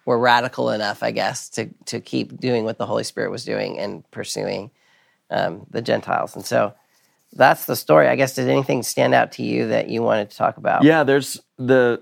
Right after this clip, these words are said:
Speaker 2: the, a couple things. One is, it's interesting that God gives this vision to Peter.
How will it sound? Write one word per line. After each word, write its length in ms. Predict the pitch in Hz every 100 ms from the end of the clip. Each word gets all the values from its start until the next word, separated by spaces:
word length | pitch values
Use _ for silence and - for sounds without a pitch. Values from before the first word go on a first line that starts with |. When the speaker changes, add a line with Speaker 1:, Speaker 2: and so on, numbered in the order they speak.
| -
Speaker 2:
the, 140 | 104
a 80 | 107
couple 340 | 104 147 127 110
things. 320 | 104 98 98
One 380 | 123 135 131 113
is, 500 | 104 101 101 92 - _
it's 160 | 110 185
interesting 460 | 190 196 - 131
that 180 | 107 95 _ _ _ -
God 380 | 95 110 113 104
gives 340 | 95 101 90 90
this 180 | 95 -
vision 420 | 98 90 95 82
to 120 | -
Peter. 460 | - 113 104 76